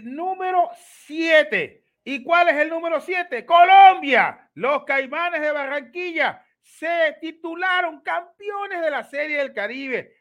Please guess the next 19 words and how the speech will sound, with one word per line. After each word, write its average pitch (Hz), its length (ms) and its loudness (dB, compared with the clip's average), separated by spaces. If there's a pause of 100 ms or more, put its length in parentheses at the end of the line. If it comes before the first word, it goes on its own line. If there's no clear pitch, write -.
Aquí 214 300 -8
están 330 280 -6
las 285 160 -4
imágenes 269 600 -6
captadas 269 580 -4
de 269 60 -6
las 233 180 -8
cámaras 302 500 -6 (200)
de 202 320 -4
nuestros 196 360 -12
compañeros 208 600 -8
Dayana 254 480 -10
Villalobos 233 580 -6
y 175 80 -10
Alfred 254 300 -6
Álvarez, 302 280 -6
que 359 80 -12
estuvieron 392 420 -12
allí 392 400 -8